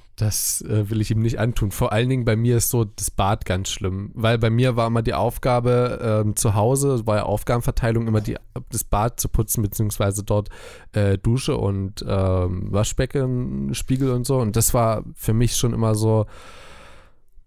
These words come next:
das hatte so was Zwanghaftes an sich, so, weil ich, weil es meine Aufgabe war, weil mich meine Eltern in Anführungsstrichen dazu gezwungen haben. Haben sie auch, aber, ne, das ist halt trotzdem was, was eigentlich selbstverständlich sein sollte. Und deswegen, ich habe,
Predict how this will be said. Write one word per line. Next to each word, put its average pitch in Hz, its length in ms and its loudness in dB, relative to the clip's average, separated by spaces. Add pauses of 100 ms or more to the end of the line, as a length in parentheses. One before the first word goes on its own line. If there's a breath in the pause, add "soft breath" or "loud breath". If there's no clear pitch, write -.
das 113 140 2
hatte 135 180 2
so 127 120 0
was - 260 2
Zwanghaftes 120 720 2
an 101 200 -2
sich, 98 220 -4
so, 98 140 -2
weil 104 360 2
ich, - 200 -4
weil 110 180 2
es 110 100 2
meine 113 200 2
Aufgabe 107 460 2
war, 107 160 4
weil 117 80 4
mich 113 220 2
meine 110 200 2
Eltern 110 300 2
in 107 100 0
Anführungsstrichen 120 600 4
dazu 113 240 0
gezwungen 120 500 0
haben. 90 280 0 (300)
Haben 160 160 2
sie 143 100 6
auch, 101 240 2
aber, 104 440 0
ne, 120 260 0
das - 180 0
ist - 160 -2
halt 110 220 2
trotzdem 120 320 0
was, 113 160 2
was 117 140 0
eigentlich 110 240 -4
selbstverständlich 110 560 -4
sein 107 200 0
sollte. 127 380 4 (560 loud breath)
Und 110 560 0 (1160)
deswegen, 120 480 2
ich 95 160 0
habe, 165 520 2